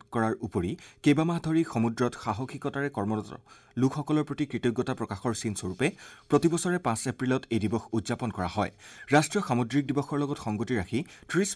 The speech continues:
মাৰ্চৰ পৰা আজি পৰ্যন্ত মাৰ্চেণ্ট নেভি সপ্তাহো পালন কৰা হৈছে। এই দিৱস উপলক্ষে গুজৰাটৰ কাটছ উপকূলৰ কাণ্ডালা বন্দৰত আজি বিভিন্ন কাৰ্যসূচীৰ আয়োজন কৰা হৈছে। ভাৰতৰ সামুদ্ৰিক খণ্ডই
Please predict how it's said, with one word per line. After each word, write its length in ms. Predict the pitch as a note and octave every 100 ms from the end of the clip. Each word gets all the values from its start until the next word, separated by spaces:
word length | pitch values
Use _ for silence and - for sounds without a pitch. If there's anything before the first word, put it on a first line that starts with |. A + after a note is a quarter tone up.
| B2
মাৰ্চৰ 280 | A2+ C3+ C3
পৰা 140 | C#3 -
আজি 140 | A2 A2 -
পৰ্যন্ত 340 | F#2+ G2 F2 C#3 - - -
মাৰ্চেণ্ট 360 | B2 C3 F3 F3 A#2
নেভি 200 | G2+ B2 -
সপ্তাহো 280 | - B2+ -
পালন 160 | G2 F2+
কৰা 120 | - F2
হৈছে। 220 | F#2+ - - - - -
এই 60 | A2
দিৱস 220 | G2+ C3 D3 -
উপলক্ষে 420 | B2+ D3 C#3+ D#3+ G3 - - F#2+
গুজৰাটৰ 460 | A#2 B2+ E3 F3+ F#3 D#3
কাটছ 200 | C#3 - -
উপকূলৰ 420 | A#2 D3 C3+ F#2 B2+ - - -
কাণ্ডালা 320 | B2+ C#3+ D#3+ C3
বন্দৰত 320 | A2 A#2 B2 -
আজি 120 | G#2 G#2
বিভিন্ন 220 | G#2 A2 G2+
কাৰ্যসূচীৰ 500 | G2+ F#2+ B2 C3 - -
আয়োজন 240 | G#2+ G2 G2+
কৰা 180 | F2+ F2
হৈছে। 240 | F#2+ - G2 - - _ - - - - -
ভাৰতৰ 400 | G2+ C#3+ G3+ A3+
সামুদ্ৰিক 340 | - B2+ C3 E3
খণ্ডই 260 | D#3 D3 D#3+